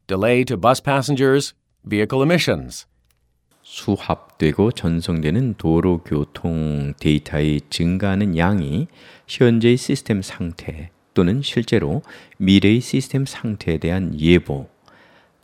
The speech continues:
Speaker 2: 차량 행렬 길이, 교통 흐름의 속도, 기다리는 보행자의 수, 버스 승객들에 대한 연착, 차량 배기 가스에 대한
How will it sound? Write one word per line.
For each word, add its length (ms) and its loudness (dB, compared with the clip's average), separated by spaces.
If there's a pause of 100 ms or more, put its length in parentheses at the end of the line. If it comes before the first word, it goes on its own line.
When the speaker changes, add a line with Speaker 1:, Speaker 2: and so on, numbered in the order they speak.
Speaker 2:
차량 520 0
행렬 380 -2
길이, 440 -4 (600)
교통 500 0
흐름의 340 0
속도, 540 -6 (460)
기다리는 640 0
보행자의 720 -2
수, 460 -6 (720)
버스 640 4
승객들에 800 -4
대한 440 -4
연착, 580 -4 (760)
차량 400 0
배기 480 0 (100)
가스에 540 -2
대한 400 -4